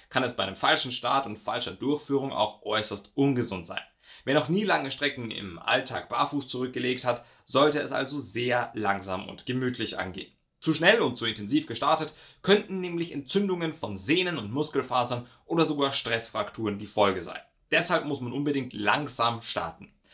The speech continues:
Kleine Spaziergänge, dann etwas ausgedehntere Spaziergänge, phasenweise im Alltag und so weiter.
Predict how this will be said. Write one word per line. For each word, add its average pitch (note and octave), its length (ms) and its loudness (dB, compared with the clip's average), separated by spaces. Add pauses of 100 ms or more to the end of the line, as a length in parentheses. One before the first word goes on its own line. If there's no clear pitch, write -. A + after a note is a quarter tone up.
(280)
Kleine G3 260 8
Spaziergänge, F#3 720 -2
dann - 120 -6
etwas - 340 -10
ausgedehntere E3 840 0
Spaziergänge, B2+ 680 -4
phasenweise C#3 800 2
im A2+ 160 -6
Alltag C3+ 560 0
und F#3 240 0
so A#2 240 -2
weiter. - 320 -8